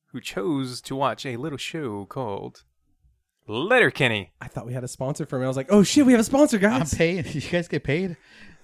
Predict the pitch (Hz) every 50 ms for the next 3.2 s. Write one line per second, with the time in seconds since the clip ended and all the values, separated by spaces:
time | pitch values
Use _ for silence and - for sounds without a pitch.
0 | _ _ _ _ _ - 139 170 175 151 143 151 156 139 120 123 139 160 175 170
1 | 156 - 160 135 120 117 120 - 143 - 175 151 127 120 113 127 127 113 113 110
2 | 113 _ _ _ - - - - - 143 147 160 170 165 147 151 147 143 139 135
3 | 123 - - -